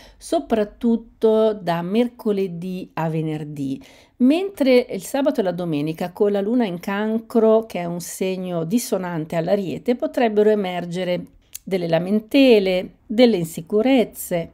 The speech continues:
motivi per recriminare. Ma sono cose di poco conto che spariscono già con la settimana seguente. E vediamo come va la settimana per il Toro, che appunto inizia,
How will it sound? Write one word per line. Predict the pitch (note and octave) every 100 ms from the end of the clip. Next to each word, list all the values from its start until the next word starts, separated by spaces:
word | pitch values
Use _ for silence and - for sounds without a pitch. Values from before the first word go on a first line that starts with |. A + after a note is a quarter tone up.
| _
motivi | A3 A3+ C4 G#3 E3 F#3+
per | - D#3
recriminare. | C3 D#3 D#3+ D3+ - D3+ D3+ D#3 C#3+ C3 C3+ C#3 - - _ - - _
Ma | - A3+
sono | G#3 F3+
cose | F3+ F#3 E3+
di | E3
poco | D#3+ G3 E3+ E3
conto | - E3+ E3+ F3 E3
che | D#3+ D3+
spariscono | - - F3 E3 D#3+ - - D3+ D3 - _ _ _
già | E3 C#3+
con | - D#3+
la | D3+ D3
settimana | - E3 D#3 C#3+ C#3+
seguente. | C3 - D3 - - - - - _ - - _ _ - -
E |
vediamo | F3+ D#3+ A3 C#4
come | - E3+
va | G3
la | G3+ E3
settimana | A#3 A3 A#3+ G#3+ E3
per | - A#3+
il | G3 E3
Toro, | - D#3 C3+ D#3 A3+ -
che | - D#3+ -
appunto | C#3+ - - F3+ E3 D3+
inizia, | F3 A3+ A3 - E3+ C#3+